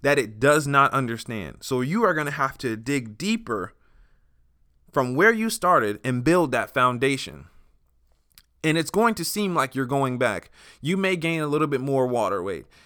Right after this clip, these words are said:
You may, your joints may hurt a little bit more, or your body may look a little bit different than it usually does. And it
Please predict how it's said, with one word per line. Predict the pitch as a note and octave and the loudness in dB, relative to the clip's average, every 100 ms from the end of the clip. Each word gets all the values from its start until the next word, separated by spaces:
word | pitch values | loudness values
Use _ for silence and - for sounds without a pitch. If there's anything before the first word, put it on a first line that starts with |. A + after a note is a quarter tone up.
| _ | _
You | - D#3 | -6 -4
may, | D#3+ D#3 C#3+ | 0 -2 0
your | D3 | -2
joints | D3+ D#3+ F#3 D3 | -2 0 0 0
may | C#3 C#3+ C3+ | -4 -4 0
hurt | D3 C#3 | 2 2
a | A#2+ | 2
little | C3+ B2+ | 2 0
bit | A#2 G2 | -2 -4
more, | A2 F2+ E2+ - - - | -6 -6 -6 -10 -16 -6
or | C3+ | -2
your | D3+ | -2
body | C#3+ D#3 D#3+ D3+ | 2 4 4 0
may | D3 D3+ D3 | -2 -2 -2
look | C#3+ D3+ B2 | 0 0 0
a | |
little | C#3 E3+ D#3 | -2 0 0
bit | D#3 C3 | -2 -2
different | F3 F3 D3 | -2 0 -2
than | A#2 | -2
it | A#2 | -6
usually | A#2 A#2 A2+ | -4 -4 -4
does. | G#2 F#2 G2 | -4 -4 -4
And | A#2+ D#3 | -4 -4
it | C3 | -6